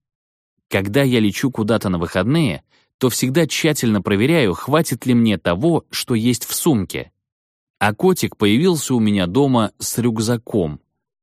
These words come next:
Он ведь знал, что поездка займёт больше месяца. Один единственный рюкзак. В нашем доме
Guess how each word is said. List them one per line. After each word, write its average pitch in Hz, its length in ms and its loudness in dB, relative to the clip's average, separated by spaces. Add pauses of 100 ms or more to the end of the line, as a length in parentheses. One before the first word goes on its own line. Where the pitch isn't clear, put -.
(160)
Он 104 220 0
ведь 104 160 2
знал, 127 260 2
что 120 240 -2
поездка 113 560 0
займёт 104 380 0
больше 107 480 -2
месяца. 139 600 -2 (600)
Один 117 640 0 (160)
единственный 107 1200 0
рюкзак. 120 720 0 (480)
В 95 120 -2
нашем 120 420 0
доме 143 420 2